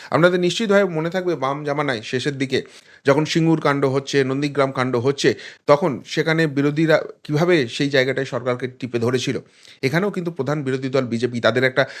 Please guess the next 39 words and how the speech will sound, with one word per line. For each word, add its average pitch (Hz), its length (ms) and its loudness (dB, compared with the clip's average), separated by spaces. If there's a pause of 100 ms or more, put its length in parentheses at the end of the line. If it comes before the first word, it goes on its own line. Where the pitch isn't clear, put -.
(160)
বড় 180 300 8
রাজনৈতিক 156 520 2
দায়িত্ব 139 300 2
রয়েছে 131 380 4
এই 98 180 -2
জায়গাটা 120 300 0
করার 110 260 4
জন্য। 92 260 -4 (480)
ফলে 226 180 8
সব 202 220 6
মিলিয়ে 233 420 6 (380)
যেটা 180 340 6
অনেকেই 185 440 -2
মনে 175 200 -4
করছেন 175 400 -2
যে 143 480 2
উৎসবের 190 420 -4
মরশুম 175 360 -6
তো 160 80 -6
চলে 139 400 4
এলো, 147 360 4 (120)
এই 156 440 -2
অভয়াকাণ্ড 135 580 0
এবার 127 200 2
ধামাচাপা 120 420 -2
পড়ে 123 220 -2
যাবে, 131 220 0
মানুষ 113 360 -4
নিজেকে 113 280 -4
নিয়ে 110 140 -4
ব্যস্ত 104 280 -2
হয়ে 110 140 2
যাবে, 110 220 0 (420)
তা 127 100 4
কিন্তু 139 260 -6
এবছর 113 320 -4
হতে, 107 240 -10 (100)
হবে 107 280 -4
না। 107 260 0